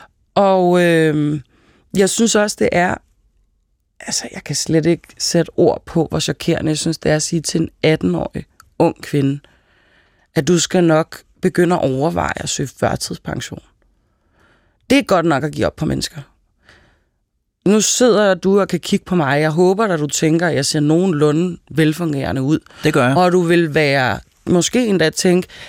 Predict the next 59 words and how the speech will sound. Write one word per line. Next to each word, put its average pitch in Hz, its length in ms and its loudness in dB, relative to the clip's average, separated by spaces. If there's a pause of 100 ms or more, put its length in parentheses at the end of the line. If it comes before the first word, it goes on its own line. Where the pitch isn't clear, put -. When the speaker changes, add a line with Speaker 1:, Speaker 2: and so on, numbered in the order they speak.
(420)
Speaker 1:
"Der - 120 -2
er 180 60 2
der 240 60 4
nogle 240 200 0
ressourcer, 226 420 0
Christine. 240 360 -2
Det 196 60 0
er 233 40 2
godt, 220 240 -2
du 262 80 0
læser 233 280 2
til 208 140 -2
lærer. 185 180 2
Det 202 180 -2
har 208 60 0
vi 202 120 0
da 196 100 -2
brug 196 280 -4
for." 208 160 -6 (440)
Speaker 2:
Det 127 100 2
har 165 120 2
jeg 190 100 -2
tænkt. 120 220 0
Det 117 80 0
har 135 80 2
jeg 156 40 2
også 156 100 -2
sagt 165 200 -2
til 135 120 0
dig. 131 100 -4 (580)
Speaker 1:
Men 208 180 4
tænk, 285 400 0
hvis 226 420 0 (220)
de 220 120 4
havde 226 160 2
fået 185 300 0
lov 170 300 2
at - 60 -8
få - 120 -4
ret 180 360 -4 (540)
i 208 160 4 (140)
det 220 160 4
her 196 180 0
narrativ 170 680 -2
om, 175 240 0 (440)
at 180 120 0
det 170 100 4
nok 170 200 2
var 220 60 0
bedre, 180 320 2
at 196 60 0
jeg 175 100 0
accepterede, - 840 -4 (360)
at 151 200 -2
jeg 156 140 0
kunne 180 180 0
lægge 196 200 0
mig 208 100 0
ned 180 180 0